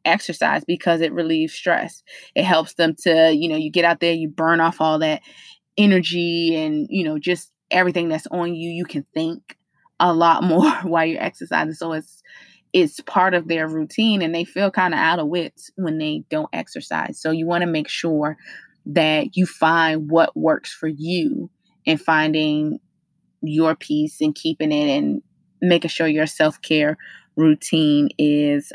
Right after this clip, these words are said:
in line. It also, uh, number four, restores balance to your life. So helps you to get back, um, we can get a little off kilter. So it helps you to get back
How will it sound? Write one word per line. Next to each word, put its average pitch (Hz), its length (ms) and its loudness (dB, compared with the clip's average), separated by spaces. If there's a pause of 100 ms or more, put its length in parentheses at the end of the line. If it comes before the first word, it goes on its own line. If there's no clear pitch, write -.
(120)
in 170 260 4
line. 147 380 0 (680)
It 220 180 2
also, 180 760 2
uh, 160 320 -2 (200)
number 165 200 -2
four, 175 720 0
restores 170 640 -4
balance 151 720 -2
to - 80 -4
your - 200 -2
life. 57 320 -4
So 196 420 2 (320)
helps 294 260 0
you 262 80 4
to 208 100 2
get 180 320 -4
back, 165 600 4
um, 160 500 0
we 226 100 2
can 214 120 0
get 180 160 2
a 175 40 -4
little 170 220 0
off 165 300 -4
kilter. 175 420 -2
So 196 160 -2
it 196 60 4
helps 202 260 0
you 214 60 0
to 185 80 0
get 160 200 -4
back 151 200 -8